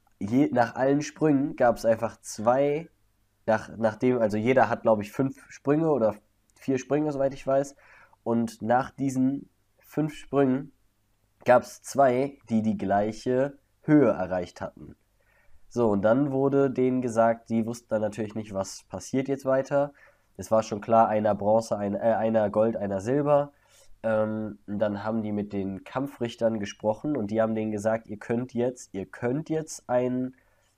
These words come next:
ein, äh, ja, ein Ausstechen machen, ne? Ein Stechen, wer halt höher, wer es halt höher schafft. Ähm, und dann haben die so in dem Moment so gesagt, so, „Also können wir,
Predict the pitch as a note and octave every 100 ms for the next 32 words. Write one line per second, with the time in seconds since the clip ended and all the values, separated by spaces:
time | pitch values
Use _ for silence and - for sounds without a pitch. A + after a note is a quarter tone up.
0 | - A2+ A#2 A#2+ A#2 A2+ A#2 A2+ A2+ A2+
1 | G#2+ - A2 A2 - G#2 G#2+ G#2 B2+ B2+
2 | - - G2 - F2 E2 F#2 G#2 A2+ G2+
3 | A#2 A2+ F2 G#2 A2 G#2+ G2+ A#2+ G2+ F2+
4 | G#2+ - A2 A2 G#2+ G2+ - E2 _ -
5 | _ - - _ _ G2 G2+ G2 G2 G2
6 | F#2 - _ _ _ _ G#2+ G#2+ G#2+ G#2
7 | B2 A#2+ G#2+ E3 E3+ B2+ A#2 A#2 G#2+ G#2+
8 | G#2+ G#2+ A#2 A2+ G#2+ G#2 G#2+ - G#2 G2
9 | - - A2+ A2 G2+ - - D3+ C3 G#2
10 | F#2+ G2+ A2+ D#3